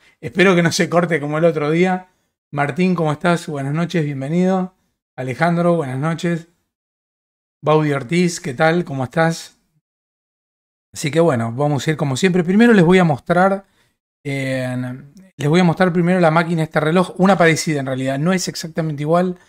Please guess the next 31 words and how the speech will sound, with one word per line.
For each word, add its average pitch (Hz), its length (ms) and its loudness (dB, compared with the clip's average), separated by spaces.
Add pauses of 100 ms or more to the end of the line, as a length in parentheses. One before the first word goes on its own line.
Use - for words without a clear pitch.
(580)
porque 131 1040 -4 (540)
no 143 120 0
está, 147 640 4
no 135 120 -4
está 160 180 0
registrada. 131 600 -4
Esta 135 220 -4
no, 135 140 -4
no, 147 160 -4
no 160 180 0
se 165 160 -2
ve 151 100 2
mucho 131 320 -2
la 123 120 -4
que 135 80 -6
vamos 135 260 -6
a 135 60 -4
ver 131 160 -4
hoy. 160 240 -2 (480)
La 123 100 -6
sesenta 131 400 -6
y 127 80 -10
tres 165 280 -2
cero 147 180 -4
seis 180 200 0
no 160 120 -2
la 135 100 -4
van 127 160 -2
a 117 80 -6
ver 117 140 -4
mucho. 113 340 -8